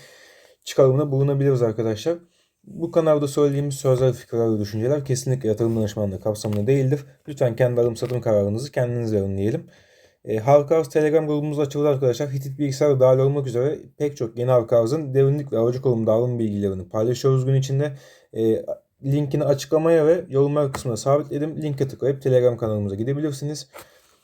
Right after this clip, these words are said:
Kanalımıza abone olmayı, videomuzu beğenmeyi ve yorum yapmayı unutmayın diyelim. Videomuza başlayalım.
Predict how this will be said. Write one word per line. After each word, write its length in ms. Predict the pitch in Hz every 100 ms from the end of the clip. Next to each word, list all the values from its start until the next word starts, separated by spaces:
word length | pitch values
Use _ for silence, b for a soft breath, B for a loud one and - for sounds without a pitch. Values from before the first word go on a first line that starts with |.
| B _
Kanalımıza 460 | - 165 160 156 160
abone 200 | 156 160
olmayı, 440 | 151 151 151 -
videomuzu 400 | 151 143 135 117
beğenmeyi 500 | 127 131 135 139 143
ve 80 | 123
yorum 240 | 113 127 123
yapmayı 280 | 110 107
unutmayın 300 | 123 135 139
diyelim. 280 | 135 131 147 135 -
Videomuza 360 | 135 113 110 127
başlayalım. 400 | 110 - 101